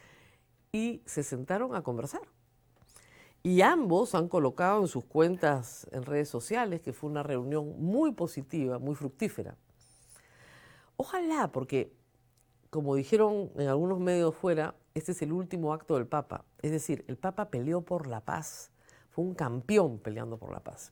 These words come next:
Pedía por la paz. Decía, "Toda guerra es una derrota. No importa si la ganes, igual eso es una derrota. Muere gente inocente, mueren niños, mueren civiles. Toda guerra es una derrota. Hay que luchar por la paz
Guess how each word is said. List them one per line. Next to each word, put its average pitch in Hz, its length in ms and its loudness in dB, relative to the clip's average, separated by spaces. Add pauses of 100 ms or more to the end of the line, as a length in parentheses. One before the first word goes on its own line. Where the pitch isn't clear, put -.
Pedía 185 480 0
por 156 200 -6
la 139 160 -6
paz. 139 180 -4
Decía, 156 320 -4
"Toda 175 400 2
guerra 160 320 0
es - 140 -8
una 147 180 -2
derrota. 127 480 -2 (540)
No 190 100 2
importa 208 460 6
si 147 120 -2
la 131 140 2
ganes, 147 400 -2
igual 156 460 0
eso 135 160 -8
es 127 80 -16
una 139 180 -8
derrota. - 400 -10 (1120)
Muere 180 560 6
gente 139 360 -2
inocente, 127 640 -4
mueren 135 400 -2
niños, 139 380 -4
mueren 135 260 0
civiles. 127 800 -4 (640)
Toda 160 380 6
guerra 151 260 2
es 139 140 -4
una 143 180 -2
derrota. 135 320 -2
Hay 143 60 -2
que 143 280 -4
luchar 151 540 -4
por 165 220 -4
la 131 120 -6
paz 151 220 -4